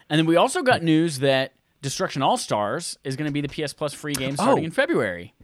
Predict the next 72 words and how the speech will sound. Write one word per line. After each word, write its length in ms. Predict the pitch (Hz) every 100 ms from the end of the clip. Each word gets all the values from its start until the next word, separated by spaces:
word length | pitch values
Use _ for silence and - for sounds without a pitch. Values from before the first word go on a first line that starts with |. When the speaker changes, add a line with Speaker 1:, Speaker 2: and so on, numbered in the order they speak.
| -
Speaker 2:
I 100 | 160
totally 300 | - 180 175
forgot 160 | 175
to 80 | 175
include 180 | 165 233
that. 120 | 107
Yeah, 100 | 180
that 140 | 143 160
game 140 | 190
got 100 | 180
delayed 340 | 147 135 196 113
as 140 | 101
well. 400 | 135 123 95 107 _ - -
Speaker 1:
Yep, 280 | 120 120 - _ -
but 100 | 120
it's 100 | 113
gonna 120 | 120
be 60 | 123
a 40 |
P 100 | 123
S 80 | 131
Plus 180 | - 160
game, 160 | 110 107
which 140 | 135
is 120 | 156 127 - -
perfect 520 | - - 214 131 104
Speaker 2:
Yeah. 0 |
Speaker 1:
for 80 | -
that 200 | 101 95
game. 260 | 95 85 85 _ _ _ -
Speaker 2:
It 140 | 147
is, 260 | 117 85 -
yeah. 240 | 92 58 - _ _ _ _ _ - -
They 100 | 196
hadn't 280 | 185 254 311
shown 280 | - 214 220
enough 280 | 175 190 185
of 100 | 135
it 100 | 123
for 100 | -
me 120 | 131 151
to 80 |
really 320 | 127 127 135 123
want 400 | 107 104 120 113 -
to 100 | 110
buy 400 | 98 - 117 131
it 140 | 95
as, 120 | 98
like, 100 | 98 101
a 40 |
multiplayer 540 | 101 98 98 - 101
game 160 | 95 98
to 60 | 90
play 140 | 107
with 80 | 101
my 80 | 95
friends. 340 | 113 92 80
I'm 60 | 113
Speaker 1:
As 40 | 120
Speaker 2:
like 60 | 117
Speaker 1:
a 40 |
seventy 540 | - - 143 123 110
dollar 240 | 104 110 92
multiplayer 420 | 90 92 92 76
game. 180 | 73 80 _ _ _ _
Speaker 2:
Yeah, 240 | 185 285
Speaker 1:
Now, 80 | 98
Speaker 2:
like, 80 | -
Speaker 1:
I 40 |
Speaker 2:
I'm 60 | 123
getting 180 | 117
Speaker 1:
had, 40 | 110